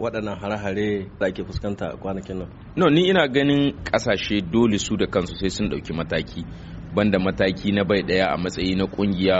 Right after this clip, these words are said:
Speaker 2: ko a ma-, a mataki na, na yanki.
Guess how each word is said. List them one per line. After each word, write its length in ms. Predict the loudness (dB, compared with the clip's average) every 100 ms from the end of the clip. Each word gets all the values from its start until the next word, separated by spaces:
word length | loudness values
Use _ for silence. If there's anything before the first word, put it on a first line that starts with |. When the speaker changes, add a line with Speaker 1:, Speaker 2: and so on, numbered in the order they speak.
| 2 0
Speaker 2:
ko 320 | 0 4 4
a 360 | 2 2 0 -2
ma-, 200 | -2 -4 -2
a 160 | 0
mataki 720 | 0 0 0 0 -2 -2 -2 -4 -10 -14 -14 -6
na, 340 | -2 2 2 0
na 140 | 2
yanki. 440 | 4 6 4 2